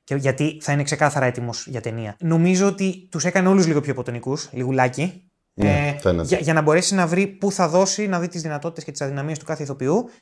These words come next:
Speaker 1: τις δικές του, ώστε μετά, όταν θα πάμε σε επόμενη σεζόν Ασόκα ή στην ταινία,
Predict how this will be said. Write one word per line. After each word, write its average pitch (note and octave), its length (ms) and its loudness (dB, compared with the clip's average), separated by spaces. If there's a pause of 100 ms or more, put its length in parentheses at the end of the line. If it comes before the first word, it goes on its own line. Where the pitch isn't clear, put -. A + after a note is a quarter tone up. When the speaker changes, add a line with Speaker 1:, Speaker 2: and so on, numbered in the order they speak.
(140)
Speaker 1:
τις B2+ 140 -8
δικές D3 320 0
του, A#3+ 200 0 (580)
ώστε D3+ 220 -4
μετά, D3 260 2
όταν F3+ 160 2
θα D#3+ 80 0
πάμε E3+ 240 2
σε D3+ 120 -6
επόμενη D3 320 -2
σεζόν C#3+ 200 -4
Ασόκα D3 260 -4
ή C#3+ 40 -4
στην C#3+ 220 -6
ταινία, D3 540 -2